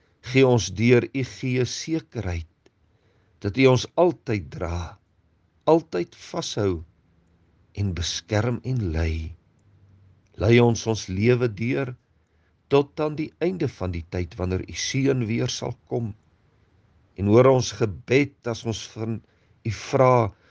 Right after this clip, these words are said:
stuur u seun om gou te kom. Hoor ons vanoggend uit genade en uit liefde, terwyl u seun vir ons by u intree. Amen.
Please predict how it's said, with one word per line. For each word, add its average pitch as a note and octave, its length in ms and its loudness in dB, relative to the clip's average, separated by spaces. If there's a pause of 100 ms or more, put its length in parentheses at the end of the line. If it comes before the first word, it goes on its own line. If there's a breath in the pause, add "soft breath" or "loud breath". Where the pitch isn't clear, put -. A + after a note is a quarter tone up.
(100)
stuur C3 360 -2
u A2+ 100 -4
seun C#3 600 2
om A#2+ 180 -4
gou D3+ 300 -8 (120)
te F2 160 -16
kom. E2 280 -10 (1300)
Hoor G2 220 4
ons G#2 180 -2
vanoggend G2+ 680 -8 (1160)
uit A#2+ 200 2
genade E2 720 -4 (1080)
en A#2+ 260 0
uit C3+ 240 -6
liefde, A2 540 -6 (840)
terwyl F2+ 260 0
u - 160 -2
seun B2 480 4
vir - 180 -8
ons G2+ 240 -4
by A2+ 220 -6
u - 240 -12
intree. D#2+ 640 -10 (1200)
Amen. D#2+ 440 -6